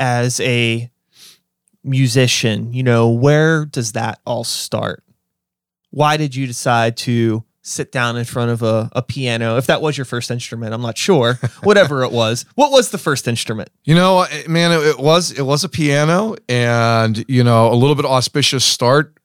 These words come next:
Speaker 2: It, it was a birthday present from my parents. It was an old Casio, one of those little Casio
Speaker 1: Oh, hell
Speaker 2: things.
Speaker 1: yeah.
Speaker 2: And it happened to be January twenty-eighth, nineteen eighty-six, which is when the Challenger blew up. So kind of a,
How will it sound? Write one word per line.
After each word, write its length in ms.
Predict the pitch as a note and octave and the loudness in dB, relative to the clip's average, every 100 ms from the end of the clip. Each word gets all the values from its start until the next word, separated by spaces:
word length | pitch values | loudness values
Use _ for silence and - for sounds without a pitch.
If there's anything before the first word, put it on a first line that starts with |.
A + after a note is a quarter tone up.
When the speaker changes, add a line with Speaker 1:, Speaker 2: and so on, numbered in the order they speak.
| _ | _
Speaker 2:
It, 140 | - - | -12 -4
it 140 | C3+ | -2
was 240 | A#2+ A#2 G2 | 0 0 0
a 180 | G#2+ G#2 | 0 0
birthday 440 | F#2+ C3 - C3 | 2 0 2 -2
present 420 | B2 B2+ B2 B2 | 0 -2 -2 -6
from 120 | - | -6
my 100 | G#2+ | -6
parents. 320 | G2+ A2 A2 G#2 | -4 -4 -4 -6
It 40 | |
was 120 | F#2 | -8
an 100 | G2+ | -8
old 240 | - G#2+ - | -6 -8 -6
Casio, 680 | - G2+ A#2 A#2 A2+ A2 G#2 | -2 0 0 0 0 -2 -2
one 120 | G#2 | -4
of 60 | |
those 180 | G#2 F#2 | -6 -8
little 260 | A2+ G2+ F#2+ - - _ _ | -8 -8 -10 -18 -20 _ _
Casio 440 | - A#2+ B2 - B2 | -2 0 0 2 4
Speaker 1:
Oh, 100 | F3 | 4
hell 160 | F3+ F#3 | 4 4
Speaker 2:
things. 80 | C#3 | 4
Speaker 1:
yeah. 120 | A#2+ A#2+ _ - - _ - | 2 -4 _ -20 -20 _ -2
Speaker 2:
And 420 | C#3+ D3 C#3+ D3 | 2 2 2 0
it 100 | C#3 | -2
happened 380 | C#3 D#3 E3 E3 | 0 0 -2 -4
to 60 | C#3+ | -2
be 560 | D3 C#3+ C#3 C3 B2 - - | 2 2 2 2 0 -6 -6
January 360 | A#2+ C#3+ C#3 | 0 2 2
twenty-eighth, 480 | B2+ C3 B2+ B2 - | 0 0 2 0 -2
nineteen 320 | A#2 A#2+ B2+ | -4 -4 -2
eighty-six, 600 | A#2 G#2+ F#2+ C3+ B2 - | -4 -4 -2 0 0 -4
which 240 | A2 G#2+ - | -6 -6 -6
is 100 | G2 | -6
when 140 | G#2 | -6
the 80 | G2 | -4
Challenger 500 | - A#2 A#2 G#2+ F#2 | -2 0 0 -2 -4
blew 260 | F2+ E2+ F2+ | -8 -6 -6
up. 200 | - - | -6 -6
So 400 | - F#2+ F#2 - - _ - - _ | -4 -4 -6 -10 -20 _ -20 -20 _
kind 220 | - D3+ | -2 0
of 60 | D#3+ | 0
a, 200 | C3+ | 0